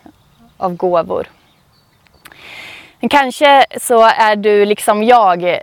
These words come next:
eh, ganska så, så, eh, vi-, van vid att höra de där orden yttras. Kanske har läst dem själv många gånger eller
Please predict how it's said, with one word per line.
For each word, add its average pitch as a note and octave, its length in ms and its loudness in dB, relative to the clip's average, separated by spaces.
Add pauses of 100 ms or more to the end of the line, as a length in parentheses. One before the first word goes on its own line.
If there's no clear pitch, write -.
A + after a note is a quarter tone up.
(360)
eh, F#3 640 -4
ganska A3 580 -2
så, F#3+ 460 0 (580)
så, F#3+ 360 -2 (880)
eh, F#3 340 -2
vi-, B3 280 0
van A#3 380 2
vid G3+ 120 -2
att G#3+ 60 -2
höra G3 260 2
de G3 180 -4
där E3 200 0
orden E3 500 -4 (420)
yttras. - 680 -10 (260)
Kanske A3 260 -4
har G#3 80 2
läst G3+ 320 -2
dem G3 140 -6
själv F#3+ 260 -2
många F#3 200 -4
gånger E3+ 340 -2
eller E3+ 300 -2